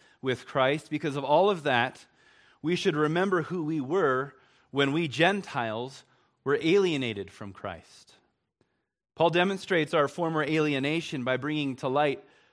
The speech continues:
five different ways in which we were far off.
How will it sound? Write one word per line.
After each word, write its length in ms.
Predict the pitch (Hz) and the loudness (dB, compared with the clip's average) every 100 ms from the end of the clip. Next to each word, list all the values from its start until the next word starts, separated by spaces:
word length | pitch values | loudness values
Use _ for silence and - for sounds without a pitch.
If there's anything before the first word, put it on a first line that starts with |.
| _ | _
five 500 | - 170 165 170 131 | 0 4 4 2 0
different 340 | 160 156 123 | -4 -4 -4
ways 440 | 135 151 135 135 | 2 4 4 2
in 140 | 139 135 | -4 -4
which 360 | 143 135 - - | -4 -4 -10 -10
we 140 | 143 139 | -2 0
were 220 | 139 135 | 2 0
far 360 | - 160 147 | 0 2 2
off. 600 | 143 127 95 - - - | 2 0 -2 -6 -20 -20